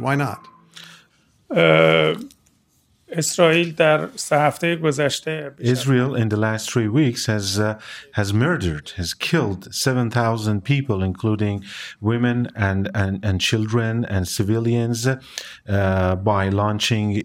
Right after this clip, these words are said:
Speaker 3: its, uh, bombardments.
Speaker 2: نفر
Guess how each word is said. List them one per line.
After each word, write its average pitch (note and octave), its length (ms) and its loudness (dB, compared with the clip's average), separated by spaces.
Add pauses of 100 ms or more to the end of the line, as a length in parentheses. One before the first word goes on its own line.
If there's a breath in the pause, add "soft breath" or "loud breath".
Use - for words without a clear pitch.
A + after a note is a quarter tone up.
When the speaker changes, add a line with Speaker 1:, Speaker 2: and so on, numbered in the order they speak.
Speaker 3:
its, - 220 -4
uh, F#2+ 100 0
bombardments. F#2+ 1040 -2 (220)
Speaker 2:
نفر C3+ 540 -2